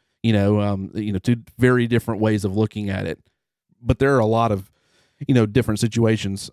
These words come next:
um, that could play out, or different scenarios that could play out. And I could go over a thousand of them,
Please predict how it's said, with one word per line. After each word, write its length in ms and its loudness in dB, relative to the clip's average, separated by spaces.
um, 540 0
that 160 0
could 180 -4
play 220 2
out, 100 2
or 80 0
different 340 -4
scenarios 540 0
that 120 -4
could 120 -10
play 180 0
out. 120 0
And 120 -2
I 60 -2
could 160 -8
go 140 2
over 260 2
a 80 0
thousand 460 -2
of 140 -4
them, 180 -10